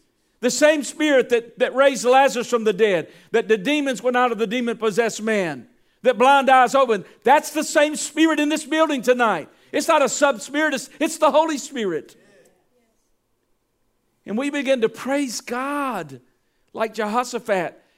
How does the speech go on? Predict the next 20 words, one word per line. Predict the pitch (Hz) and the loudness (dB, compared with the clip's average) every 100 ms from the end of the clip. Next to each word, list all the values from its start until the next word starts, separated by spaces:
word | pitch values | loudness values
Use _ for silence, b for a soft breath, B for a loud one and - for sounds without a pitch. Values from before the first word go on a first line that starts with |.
| _ | _
And | - | -10
it | 226 | -8
just | 214 254 | -8 -6
simply | 262 254 226 | -6 -6 -6
says | - 226 202 | -4 -4 -2
this. | 254 175 - - | -4 -4 -6 -14
It's, | 180 180 | -16 -12
I | |
mean, | 226 | -8
you | 226 | -4
know, | 180 170 b | -6 -6 b
God's, | - 247 - - | -8 -6 -8 -12
God's | _ 233 277 220 | _ -6 -4 -6
instructions | 196 - 240 240 196 160 | -10 -8 -8 -8 -10 -10
are | |
not | 185 202 | -10 -10
complicated. | 185 - 139 123 107 - _ _ _ | -12 -14 -14 -16 -18 -20 _ _ _
You | 233 | -6
ever | 247 240 | -4 -4
notice | 233 220 214 | -4 -4 -6